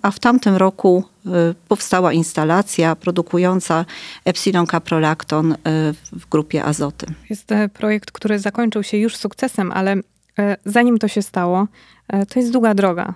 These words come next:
Speaker 2: tak naprawdę i o tym jest, e, dużo dyskusji podczas, em, takich spotkań jak Europejski Kongres Gospodarczy.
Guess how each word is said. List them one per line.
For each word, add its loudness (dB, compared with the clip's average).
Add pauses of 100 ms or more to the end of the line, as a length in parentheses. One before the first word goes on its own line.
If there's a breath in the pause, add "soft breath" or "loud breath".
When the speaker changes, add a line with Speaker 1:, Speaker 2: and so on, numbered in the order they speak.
Speaker 2:
tak -6
naprawdę 0
i 4
o 2
tym 0
jest, -4
e, 2
dużo 0
dyskusji -2
podczas, -6
em, -2
takich -4
spotkań -4
jak -4
Europejski -2
Kongres -4
Gospodarczy. -4